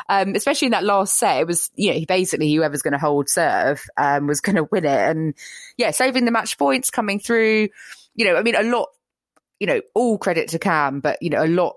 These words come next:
of the, um, reason for the turnaround was Schwartzman was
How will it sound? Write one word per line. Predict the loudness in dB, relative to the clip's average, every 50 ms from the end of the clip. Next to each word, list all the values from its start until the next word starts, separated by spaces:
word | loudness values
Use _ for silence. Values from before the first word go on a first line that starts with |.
| _
of | -4 -2 -2 -2 -4 -6 -4
the, | -2 0 0 2 2 0 0 0
um, | 0 0 0 0 0 0 0 0 -2 -2 -4 -6 -10
reason | -6 -4 -2 0 0 0 0 0 -2 -2 -2
for | -2 -2 0
the | 0 0 0
turnaround | 2 2 0 2 2 2 2 0 0 0
was | 0 0 0 0 -2 0 0
Schwartzman | 0 0 0 0 0 -2 -2 -2 -2 0
was | 0 0 0 -2 -4